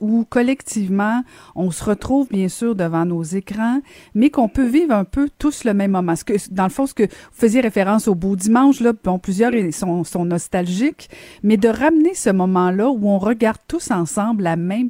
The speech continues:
pièce ou le même spectacle, euh, qui, qui, dans le fond, nous permet un peu de reprendre contact avec la culture.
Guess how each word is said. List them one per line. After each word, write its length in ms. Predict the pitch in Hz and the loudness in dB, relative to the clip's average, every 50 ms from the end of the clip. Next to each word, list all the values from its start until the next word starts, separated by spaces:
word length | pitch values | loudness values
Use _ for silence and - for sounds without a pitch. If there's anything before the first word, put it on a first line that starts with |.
| - - | -6 -10
pièce 480 | - - 185 170 175 220 240 - - - - - - - | -10 -4 -2 -2 -2 -2 -4 -8 -12 -14 -16 -20 -12 -6
ou 80 | 196 196 | -4 0
le 140 | 202 196 185 | 0 0 0
même 240 | 185 190 214 240 | 0 0 0 -2
spectacle, 800 | 226 - - - 180 - - - - 165 165 180 220 233 - - - - - - - - - | -2 -4 -4 -8 -8 -8 -8 -6 -4 -2 -2 -2 -4 -6 -10 -16 -20 -20 -20 -20 -16 -8 -6
euh, 180 | 180 185 185 180 - | -2 -2 -2 -4 -4
qui, 220 | - - 208 196 | -8 -10 -8 -10
qui, 180 | - - - 226 | -8 -8 -6 -2
dans 140 | 208 208 202 | 0 0 0
le 60 | 190 | -2
fond, 260 | - - 294 330 359 | -2 0 0 2 4
nous 160 | 285 220 185 | 4 4 2
permet 400 | - - 185 180 175 180 202 254 | 0 -2 -4 -2 -2 -2 0 0
un 160 | 262 220 180 170 | 0 0 -2 -2
peu 260 | - - 233 254 240 | -4 -2 -2 -2 0
de 120 | 190 180 | -2 -2
reprendre 840 | 170 156 - - - 180 208 269 277 277 - - - 269 311 349 320 - | -4 -6 -10 -12 -8 -2 0 0 0 0 -2 -6 -4 -2 -2 -2 -2 -4
contact 640 | - 208 175 165 165 156 _ - 220 240 254 - - | -4 -2 -2 -2 -2 -4 _ -4 -2 -2 -4 -4 -6
avec 260 | 190 165 160 156 - - | -8 -6 -6 -8 -8 -8
la 140 | 180 151 | -10 -10
culture. 560 | - - 180 165 151 - - 214 233 254 277 | -8 -8 -10 -10 -10 -8 -4 -2 0 0 0